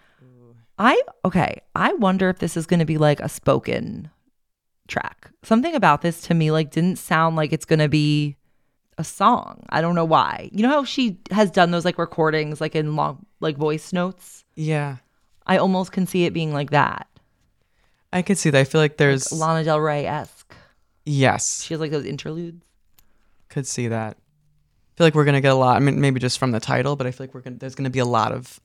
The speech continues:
Speaker 1: a lot of wordy, a lot of wordy phrases in that one. Like, we're gonna get a lot
Speaker 2: Yeah.
Speaker 1: of stuff.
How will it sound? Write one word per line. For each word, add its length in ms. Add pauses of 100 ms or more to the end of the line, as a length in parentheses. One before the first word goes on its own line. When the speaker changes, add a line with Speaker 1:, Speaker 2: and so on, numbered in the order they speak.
Speaker 1:
a 40
lot 140
of 160
wordy, 720 (100)
a 40
lot 180
of 100
wordy 260
phrases 520
in 80
that 200
one. 320 (460)
Like, 120
we're 60
gonna 100
get 100
a 80
lot 200
Speaker 2:
Yeah. 240
Speaker 1:
of 60 (240)
stuff. 520